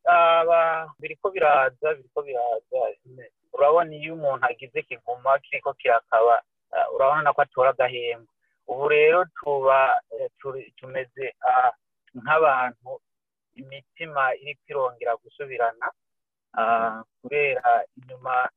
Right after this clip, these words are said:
muri irya lockdown, irya stage four, abantu kweri, eh, bari bafise ubwoba bwinshi, ah, ku buryo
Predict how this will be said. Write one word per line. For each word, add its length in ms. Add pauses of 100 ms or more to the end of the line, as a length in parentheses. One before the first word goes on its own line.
(760)
muri 280
irya 200
lockdown, 680
irya 640
stage 600
four, 380 (100)
abantu 580 (280)
kweri, 420 (580)
eh, 300
bari 380
bafise 340
ubwoba 340
bwinshi, 540 (260)
ah, 240
ku 200
buryo 440